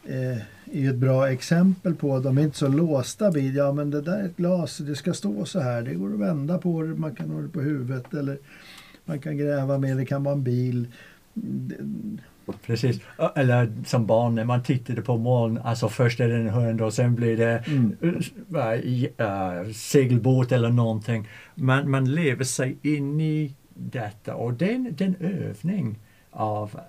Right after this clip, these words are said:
Speaker 2: eh, i att, eh, eh, eh, övningar kan, eh,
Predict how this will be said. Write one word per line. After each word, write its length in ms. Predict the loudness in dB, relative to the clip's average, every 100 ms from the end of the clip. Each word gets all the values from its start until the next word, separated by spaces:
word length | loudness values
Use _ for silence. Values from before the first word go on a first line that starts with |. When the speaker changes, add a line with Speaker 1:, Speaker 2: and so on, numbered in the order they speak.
| -6
Speaker 2:
eh, 240 | -6 -4
i 280 | -4 -4 -4
att, 340 | -6 -8 -16 -20 _ _ _
eh, 280 | -8 -6 -8 -10 -8
eh, 80 | -6 -2
eh, 100 | -4 -4 -12 _ _ -20 _ _ _ _ -14 -10 -10
övningar 300 | -8 -6 -6
kan, 140 | -6 -10 -12 -20 -14
eh, 360 | -12 -10 -10